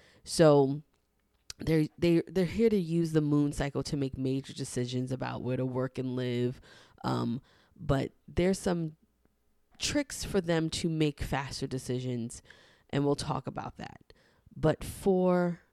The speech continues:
reflectors, it's very important for them to have the right place, um, to just be in the right place. Energy is really, really important,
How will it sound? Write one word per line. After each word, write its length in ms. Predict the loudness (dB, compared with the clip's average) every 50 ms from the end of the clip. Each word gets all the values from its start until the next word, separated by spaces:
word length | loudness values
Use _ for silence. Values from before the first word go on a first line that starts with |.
| -10
reflectors, 760 | -6 -4 -4 -4 -4 -4 -6 -6 -6 _ -4 -4 -2 -2 -4
it's 160 | -6 -10 -8 -4
very 320 | 0 0 2 2 2 0
important 560 | -2 -2 -4 -6 -6 -4 -2 -2 -2 -4 -8
for 140 | -6 -4 -6
them 460 | -4 -4 -4 -4 -4 -4 -4 -6 -6 -10 -14 -20 -20 _ _ -6
to 120 | -2 -2
have 220 | 0 0 0 -2 -2
the 100 | -2 -4
right 300 | -2 -4 -4 -6 -6 -8
place, 680 | -10 -10 -6 -4 -4 -4 -4 -4 -6 -10 -12 -14 -16 -16 -18 _ _ _ _ _ _ _ _ _ _ _ 0
um, 440 | 0 2 2 0 0 -2 -4 -6 -10 _ _ _ _ _ _ _ _ -14 -4
to 120 | -2 -2 0
just 300 | 0 0 -2 -2 0 2
be 140 | 4 4
in 80 | 4 4
the 100 | 4 2
right 260 | 0 -2 -4 -4 -4
place. 460 | -4 -4 -2 -4 -4 -6 -10 -12 -14 -10 -4 0
Energy 460 | 2 4 4 2 2 2 0 2 2
is 160 | 0 0 -2
really, 920 | -6 -4 -2 0 0 2 2 2 0 0 0 0 0 0 0 -2 -2 -4 -6
really 460 | -10 -8 -4 -2 -2 -2 -2 -2 -4 -4
important, 640 | -6 -8 -6 -6 -6 -6 -6 -6 -8 -10 -10 -10